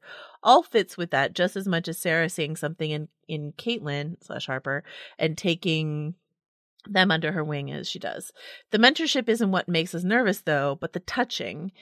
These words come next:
In Jonathan and Frasier's walk and talk, Frasier is constantly brushing the arm of his jacket against Jonathan's, and I couldn't help but wonder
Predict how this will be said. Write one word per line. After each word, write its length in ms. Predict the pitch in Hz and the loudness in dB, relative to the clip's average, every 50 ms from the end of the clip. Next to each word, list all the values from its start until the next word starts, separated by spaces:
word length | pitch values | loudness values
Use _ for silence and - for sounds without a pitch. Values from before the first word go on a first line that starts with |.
| - - - - _ | -20 -20 -20 -16 _
In 120 | - 202 185 | -4 0 4
Jonathan 320 | 208 214 269 262 269 254 | 6 6 6 6 4 0
and 100 | 247 233 | -2 2
Frasier's 380 | - 214 214 220 208 190 202 180 | 4 4 4 4 2 0 -2 0
walk 320 | 175 170 165 175 175 - | 2 4 4 4 4 2
and 100 | 208 202 | -2 -4
talk, 300 | 185 190 160 156 156 - | 0 0 0 0 0 -2
Frasier 320 | - 175 165 165 170 180 170 | -2 0 0 0 0 -2 -4
is 120 | 165 165 | -4 -6
constantly 400 | - - 175 156 165 - - 170 | -6 -4 -4 -4 -4 -4 -6 -6
brushing 340 | 165 - 147 139 - 185 170 | -4 -4 -4 -4 -2 -2 -2
the 120 | 160 156 | -2 0
arm 200 | 151 156 165 165 | 0 0 0 0
of 60 | 165 170 | 0 -2
his 160 | 165 165 - | -4 -4 -2
jacket 320 | - 160 156 160 180 170 | 0 0 0 0 -2 -4
against 240 | 180 160 156 170 - | -4 -4 -6 -4 -2
Jonathan's, 520 | 165 156 156 156 - 165 156 156 160 175 | -2 -2 -2 -2 -4 -4 -4 -4 -4 -6
and 80 | 175 147 | -6 -6
I 60 | 151 | -6
couldn't 300 | 147 - 240 240 247 - | -4 -2 -2 -4 -4 -4
help 240 | 190 208 196 190 185 | -4 -2 -2 -2 -2
but 160 | - - - | -4 -6 -4
wonder 400 | 170 147 151 151 147 147 151 151 | -4 -4 -2 0 0 -2 -2 -4